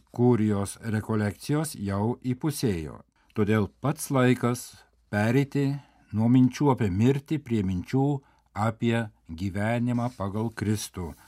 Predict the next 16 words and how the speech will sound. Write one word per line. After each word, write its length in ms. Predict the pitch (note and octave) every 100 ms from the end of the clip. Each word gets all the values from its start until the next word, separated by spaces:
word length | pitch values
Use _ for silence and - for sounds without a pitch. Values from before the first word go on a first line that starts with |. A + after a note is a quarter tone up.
| -
apie 480 | G#2+ G#2+ A2 A2 G#2+ _ _
dvasišką 880 | - E2+ A2+ A#2 - B2+ - A#2+ A#2
atgimimą. 720 | - A2 G#2 A#2+ A#2+ E2 - - _ _ _ _ _ _ _ _
Pasak 360 | D3+ C#3 E3+ A2+
Jėzaus, 680 | A2 A#2+ A2 A#2+ A2 - -
norintieji 800 | A2 A#2 D3 B2+ F#2 - G2 F#2
pamatyti 640 | F#2 F#2+ G2+ C3 C#3 B2 G2
Dievo 300 | G#2 F#2 F2
karalystę, 840 | G2+ F#2 A2 C#3 C3+ - E2 C#2 - _ _ _ -
turi 340 | B2 B2 B2 A2+ _
atgimti 880 | A#2 G2+ F2 A2+ A2 G#2+ G#2+ G#2 F#2+ _ _
iš 240 | A2 G#2+ - _
aukšto. 640 | G2 G2 G2+ - - - - - _ _ _ _ _ _ G#2+
Tai 140 | G#2+
reiškia 420 | A#2 A#2+ - F#2+
gilų 460 | E2+ G#2+ D3+ D3